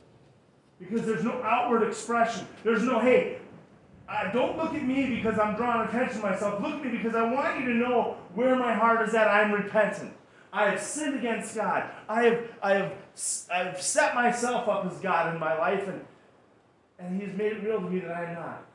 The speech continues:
And we don't turn from that. We don't repent from that. We don't repent from that attitude. We don't turn away from that attitude or that mindset. Tyre and Sidon was a proud couple of nations.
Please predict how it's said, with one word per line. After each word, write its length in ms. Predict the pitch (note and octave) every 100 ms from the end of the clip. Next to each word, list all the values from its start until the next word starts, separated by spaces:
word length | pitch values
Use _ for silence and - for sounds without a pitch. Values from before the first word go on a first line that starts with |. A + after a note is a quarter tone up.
| - _ _ _ _ _ _ _ _ -
And 180 | D#3+ D#3+
we 60 |
don't 200 | F3 F3+ -
turn 240 | F3+ -
from 160 | D3 B2
that. 260 | A2 - - -
We 60 |
don't 180 | G3+ G#3+
repent 420 | F3 D#3+ G3 G3
from 120 | D#3+ C#3+
that. 140 | D3+
We 60 | F#3
don't 140 | G#3+
repent 360 | F#3+ F#3+ G#3 G#3+
from 140 | F#3
that 160 | F3 E3+
attitude. 520 | F3+ G3 - C#3 B2+ - -
We 80 |
don't 160 | A3+ -
turn 260 | - C4 B3+
away 240 | A3 A#3
from 220 | A3+ G3
that 160 | F#3 F3+
attitude 460 | G3+ G3+ F3 F#3
or 40 | D#3+
that 200 | D#3+ D#3+
mindset. 580 | G3+ C4+ A#3+ - A#2+ - - - - - - - _
Tyre 320 | G#3 C4 C#4+
and 140 | C4+ G3
Sidon 480 | - B3 C4 A#3+
was 100 | A3+
a 80 | F#3+
proud 640 | - - C4 C4 C4+ C4+ -
couple 300 | B3+ B3+ A#3+
of 100 | G#3
nations. 800 | A#3+ C4+ A#3 G#3 B2+ G#2 -